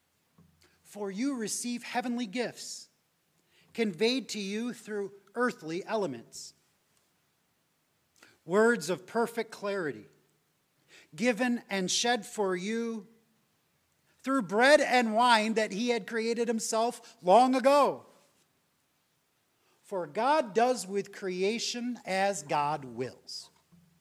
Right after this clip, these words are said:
And if God says, "This is my body,"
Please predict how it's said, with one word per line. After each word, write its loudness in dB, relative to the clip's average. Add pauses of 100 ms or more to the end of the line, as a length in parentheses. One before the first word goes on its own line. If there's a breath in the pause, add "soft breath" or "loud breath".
(1300 loud breath)
And 0
if 0
God 2
says, 2 (180 soft breath)
"This 2
is -2
my 4
body," 4